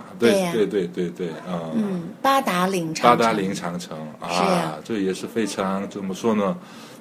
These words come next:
Speaker 1: 不可思议的吧？
Speaker 2: 对呀。
Speaker 1: 嗯。
Speaker 2: 去过长城的人都知道，
Speaker 1: 嗯。
Speaker 2: 呃，那里有一句话，
Speaker 1: 嗯。
Speaker 2: 是“不到长城，
Speaker 1: 对，嗯。
Speaker 2: 非好汉”。
Speaker 1: 嗯，是不是毛泽东说的？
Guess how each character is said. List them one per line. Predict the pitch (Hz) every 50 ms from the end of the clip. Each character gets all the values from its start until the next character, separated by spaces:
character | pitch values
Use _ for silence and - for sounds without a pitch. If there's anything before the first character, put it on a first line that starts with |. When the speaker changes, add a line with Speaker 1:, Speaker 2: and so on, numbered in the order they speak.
| - -
Speaker 1:
不 | 165 160
可 | 156 160 147
思 | 147 - 151
议 | 147 139
的 | 127 120
吧？ | 101 98 85 78 - - - - - - -
Speaker 2:
对 | - 302 294 277
呀。 | 240 208 190 180 175 185
Speaker 1:
嗯。 | - - 92 90 - - 165 - - - - - - -
Speaker 2:
去 | - - 359
过 | 339 339 320 302
长 | 302 - 240 226 240
城 | 254 277 262 233 240
的 | 247 240
人 | 220 196 202 208
都 | 220 247 254
知 | 233 - 269 262
道， | 233 269 247 226 214 196 185 185 190
Speaker 1:
嗯。 | 196 196 190 180 180 170 160 -
Speaker 2:
呃， | - 202 196 185 175 180 - -
那 | - 269 269
里 | 247 247 214
有 | 185 180
一 | 180 180 196
句 | - - 262 262 254
话， | 247 269 269 247 208 180 170 185
Speaker 1:
嗯。 | - - 208 190 185 180
Speaker 2:
是 | 175 - 220 220
“不 | 220 - 214 233
到 | 226 302 302 294 262
长 | 240 226 226 196 196 220
城， | 220 220 196 175 175 180 180 185 190 202 220 -
Speaker 1:
对， | - 131 113 - - - - - 113
嗯。 | 214 - -
Speaker 2:
非 | - 254 240 247 285
好 | 240 - 196 175 170
汉”。 | 180 - 226 202 185 170 170 180 -
Speaker 1:
嗯， | - - 196 -
是 | 185 -
不 | 135 131
是 | 131 139
毛 | 117 92 98 104
泽 | 104 139 127
东 | 127 131 120
说 | - 143 127
的？ | 113 104 101 92